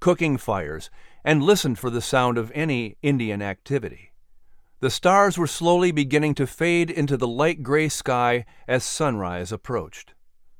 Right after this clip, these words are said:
"Let's look up there," one of the scouts whispered, pointing to a ridge.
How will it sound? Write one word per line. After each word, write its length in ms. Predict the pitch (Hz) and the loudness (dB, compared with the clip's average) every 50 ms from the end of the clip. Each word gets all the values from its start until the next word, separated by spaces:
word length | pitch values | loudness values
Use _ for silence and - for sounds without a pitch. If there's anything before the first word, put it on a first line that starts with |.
| - - - - - - - - - - - - - | -20 -20 -20 -20 -20 -20 -20 -20 -20 -20 -20 -10 -4
"Let's 260 | 170 214 208 - - | -4 -2 -2 -2 2
look 240 | 196 220 196 - 196 | 4 4 4 4 0
up 200 | 196 - - - | -4 -4 -6 -4
there," 480 | 175 208 190 175 147 - - - - - - - - - - - - - - - - _ | -2 0 0 0 -2 -4 -8 -12 -18 -20 -20 -20 -20 -20 -20 -20 -20 -20 -20 -20 -20 _
one 180 | - 117 131 131 | -2 0 2 2
of 60 | 120 | 2
the 80 | 113 107 | 0 -4
scouts 420 | - - 139 127 120 113 - - | -2 0 2 2 2 2 0 -2
whispered, 480 | 113 117 123 - - - 135 147 143 - - - - - | -2 -2 -2 -2 -2 -4 -4 -4 -4 -6 -12 -20 -12 -2
pointing 320 | - 170 175 156 147 131 | 2 2 4 4 2 0
to 160 | - 135 123 | 0 0 2
a 80 | 117 110 | 2 2
ridge. 480 | 110 127 127 110 101 123 127 117 - | 2 2 0 0 -2 -4 -8 -14 -18